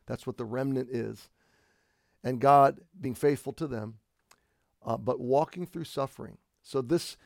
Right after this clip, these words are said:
takes a whole different turn than where we've been in the last two Psalms of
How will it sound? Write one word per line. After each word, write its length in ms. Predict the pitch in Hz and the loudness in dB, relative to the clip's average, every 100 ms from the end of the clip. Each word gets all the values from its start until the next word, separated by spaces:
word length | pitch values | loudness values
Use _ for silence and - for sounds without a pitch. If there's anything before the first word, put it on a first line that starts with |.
| _ _ | _ _
takes 260 | - 170 - | -2 -2 0
a 80 | 127 | -4
whole 400 | 95 160 196 202 | 0 6 10 10
different 340 | 196 185 180 | 8 2 -6
turn 460 | - 175 143 127 117 | -6 -4 -2 -4 -6
than 220 | 127 131 | -6 -2
where 160 | 135 135 | -2 0
we've 260 | 131 107 | -4 -4
been 340 | 131 131 123 113 | -2 0 -2 -4
in 160 | 127 131 | -6 -4
the 80 | 123 | -4
last 460 | 123 127 123 - _ _ _ - | -2 -2 -4 -8 _ _ _ -12
two 200 | - 120 | -6 -6
Psalms 500 | - 135 110 113 - | -4 -6 -6 -10 -10
of 160 | 120 | -12